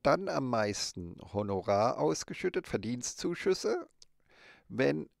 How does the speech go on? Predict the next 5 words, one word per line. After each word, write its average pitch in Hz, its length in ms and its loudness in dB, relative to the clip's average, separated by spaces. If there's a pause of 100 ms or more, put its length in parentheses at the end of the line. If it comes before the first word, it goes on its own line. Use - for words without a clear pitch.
(380)
alles 160 460 4 (100)
ohne 175 500 6
Rechtsstreitigkeiten 104 1160 0
abgeht. - 580 -6 (400)
Ja, 208 220 4